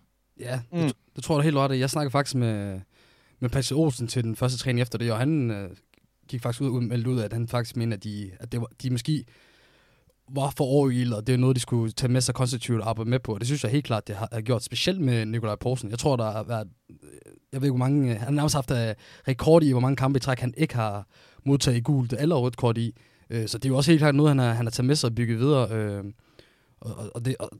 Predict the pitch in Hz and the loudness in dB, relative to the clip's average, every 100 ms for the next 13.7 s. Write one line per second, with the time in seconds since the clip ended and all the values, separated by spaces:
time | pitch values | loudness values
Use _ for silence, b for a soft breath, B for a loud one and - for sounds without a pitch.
0 | - 117 135 139 135 120 151 139 131 117 | -6 -2 0 2 0 0 0 0 0 0
1 | 120 135 127 107 113 120 113 - 120 127 | -2 -2 -2 -2 -4 -6 -8 -12 -6 -6
2 | 117 120 120 110 117 135 151 123 107 110 | -2 -2 0 0 0 2 2 0 -2 -6
3 | 110 104 101 - - 120 131 139 120 127 | -6 -8 -12 -10 -8 -4 -2 -2 -2 0
4 | 135 113 127 127 117 117 123 120 b b | 0 -2 -2 -2 -2 -2 -2 -4 b b
5 | b b 127 143 135 123 120 135 120 127 | b b 2 4 4 2 2 0 0 0
6 | 135 131 135 117 120 - - 123 113 104 | -2 0 0 2 0 -4 -12 -6 -4 -4
7 | 101 101 - b b b b b - 123 | -6 -10 -16 b b b b b -8 -6
8 | 120 131 120 - - 131 120 117 131 156 | -4 -4 -2 -4 -6 -6 -6 -4 -2 -2
9 | - 151 160 160 156 139 151 135 117 135 | 0 4 4 6 2 2 0 0 -2 -2
10 | 131 143 151 - 143 135 117 117 131 151 | 2 2 2 2 0 0 -2 -2 -2 0
11 | 147 131 131 135 135 120 123 117 120 117 | 2 0 0 0 0 0 -2 -2 -4 -4
12 | 104 131 120 135 135 143 123 113 113 120 | -4 -6 -2 0 0 0 0 -2 -2 -2
13 | 135 110 98 - - - | 0 -2 -6 -16 -12 -10